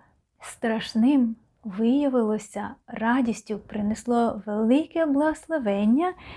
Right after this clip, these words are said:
як вона каже, що "віднині прославлятимуть мене всі роди". Тобто благословення це прийшло не тільки в її життя,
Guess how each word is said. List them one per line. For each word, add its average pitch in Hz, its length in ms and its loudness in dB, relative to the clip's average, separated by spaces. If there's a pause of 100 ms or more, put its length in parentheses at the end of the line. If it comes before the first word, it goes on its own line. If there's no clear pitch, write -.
(120)
як 214 340 -2
вона 196 280 -4
каже, 247 500 0 (400)
що - 260 2
"віднині 226 560 4
прославлятимуть 262 1200 0 (260)
мене 214 460 4
всі 240 360 -2
роди". 233 420 0 (480)
Тобто 233 680 2 (1000)
благословення 254 800 4
це 226 240 -2
прийшло 220 440 -6
не 202 180 -4
тільки 302 440 -2
в 285 60 -2
її 240 260 6
життя, 214 520 -4